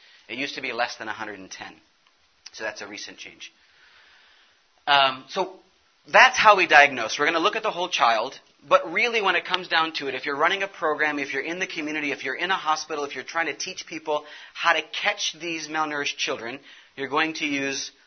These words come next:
weight for height or mid-upper arm circumference plus or minus edema. That's the simplest way to do it. And it's best to do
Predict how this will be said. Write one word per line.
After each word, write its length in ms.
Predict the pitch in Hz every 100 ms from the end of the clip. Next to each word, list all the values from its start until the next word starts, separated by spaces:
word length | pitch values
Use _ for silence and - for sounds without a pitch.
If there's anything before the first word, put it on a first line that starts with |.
| -
weight 220 | 151 170
for 140 | 190
height 360 | 190 151 151 - - _ _
or 140 | 123 123
mid-upper 340 | 139 160 156
arm 220 | 139 139
circumference 760 | 139 135 131 123 127 123 - - _ _ -
plus 240 | 127 -
or 40 |
minus 300 | 117 117 117
edema. 380 | - 107 107 92 76 _ _ -
That's 240 | 123 -
the 120 | - 127
simplest 580 | - 160 156 127 -
way 140 | 113 110
to 140 | 104
do 160 | 92 95
it. 120 | - - - - -
And 120 | 139 160
it's 160 | 156
best 360 | 131 196 247 -
to 120 | 175
do 220 | 156 147